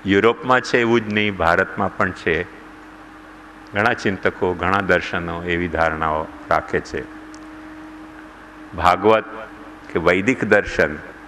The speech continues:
એમ નથી ધારતો કે આ ફક્ત પ્રોસેસ છે. ભાગવત દર્શન એમ સમજે છે કે નહીં, આ પ્રોસેસમાં કોઈક સિસ્ટમ ઇવોલ્વ થઈ રહી છે. તમે એને રજિસ્ટર કરો,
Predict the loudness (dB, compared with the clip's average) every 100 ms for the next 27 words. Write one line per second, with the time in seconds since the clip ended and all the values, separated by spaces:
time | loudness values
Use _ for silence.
0 | -6 -2 0 0 -2 -2 -2 -2 -2 -4
1 | -6 -6 -12 -20 -20 -20 -2 2 4 2
2 | -6 -4 0 2 2 0 0 0 2 -2
3 | -2 -2 -2 -4 -12 -20 -12 0 2 4
4 | 2 4 0 2 0 0 -2 -2 -4 -2
5 | -4 -4 -6 -6 -10 -20 -20 -20 -6 -4
6 | 0 -2 2 0 2 2 2 2 0 0
7 | -2 2 0 -2 -2 -4 -2 0 0 0
8 | 0 2 6 6 4 2 2 2 0 -2
9 | -4 -6 -6 -8 -18 -20 -20 -20 -4 2
10 | 4 4 2 0 -4 -16 0 4 4 4
11 | 4 2 4 2 2 0